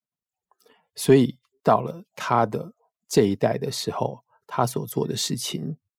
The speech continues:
就是他杀了自己的女儿。而在他的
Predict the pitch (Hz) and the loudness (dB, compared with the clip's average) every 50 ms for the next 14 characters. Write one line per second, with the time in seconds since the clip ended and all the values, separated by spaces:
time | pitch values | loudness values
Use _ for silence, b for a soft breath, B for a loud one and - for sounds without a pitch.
0 | _ _ _ - - 120 - - - - - - - - _ _ _ _ _ _ | _ _ _ -6 -4 -4 -2 -4 -4 -4 -6 -8 -10 -16 _ _ _ _ _ _
1 | _ _ _ - - - 104 98 98 - - - - 110 95 98 104 - 123 - | _ _ _ -12 -4 -2 -2 -2 -2 -4 -8 -4 -2 0 0 0 -2 -2 -6 -8
2 | - - 117 117 - - - - - - - - - - - - - - - B | -8 -8 -6 -8 -8 -10 -10 -8 -8 -8 -8 -10 -10 -10 -12 -12 -12 -14 -16 B
3 | B B B B B B B B B - 113 113 113 - - - 151 123 110 110 | B B B B B B B B B 2 2 4 4 2 4 4 4 6 4 2
4 | - - - - 117 117 113 120 - 165 160 | -2 -2 0 2 2 4 2 0 -2 -2 -10